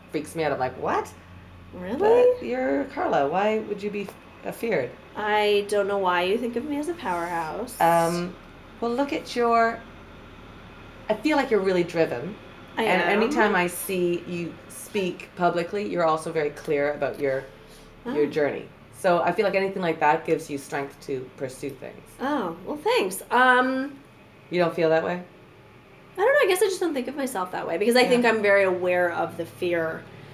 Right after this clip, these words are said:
Speaker 2: you know, which is, like, there from day one. I mean, it's there, like, from the audition, you know,
Speaker 1: Yeah.
Speaker 2: like, it's fail-, you know, just fear of failing. That's,
Speaker 1: Sure.
Speaker 2: you know, so, but,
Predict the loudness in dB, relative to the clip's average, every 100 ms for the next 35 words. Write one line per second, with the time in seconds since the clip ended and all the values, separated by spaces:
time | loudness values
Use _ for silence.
0 | -2 4 8 8 6 4 2 2 -6 0
1 | 2 2 0 -8 -12 -12 -2 2 2 -2
2 | 0 4 6 4 0 -2 0 0 0 0
3 | 0 -2 -2 2 2 2 0 2 4 2
4 | 0 -4 -8 -6 -6 -2 -2 -2 -4 0
5 | 4 6 4 2 -8 -20 -20 -20 -20 -20
6 | -20 -20 -16 0 2 2 -4 -6 2 4
7 | 6 6 6 4 4 2 0 2 2 4
8 | 2 4 4 4 2 0 -4 -14 -14 -4
9 | -4 -2 -6 0 2 0 0 -2 -2 -8
10 | -12 -2 6 6 6 2 -2 -2